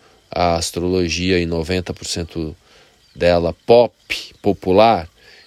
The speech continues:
que circula nos horóscopos, achar que a lua nova é o momento de fazer novos planos, et cetera e tal.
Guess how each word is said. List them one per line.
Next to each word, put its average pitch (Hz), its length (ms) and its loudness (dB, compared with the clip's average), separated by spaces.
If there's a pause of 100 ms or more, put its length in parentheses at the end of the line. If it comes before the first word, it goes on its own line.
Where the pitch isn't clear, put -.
que 95 120 -6
circula 92 760 0
nos 82 200 -8
horóscopos, 98 800 2
achar 117 600 -2
que - 100 -8
a 92 80 0
lua 107 240 0
nova 95 640 2
é 92 320 2
o 90 60 -2
momento 90 920 -4 (460)
de 92 160 -8
fazer 95 580 0
novos 87 640 2
planos, 87 1000 -2
et 87 180 -2
cetera - 480 -4
e 107 60 -4
tal. 117 320 2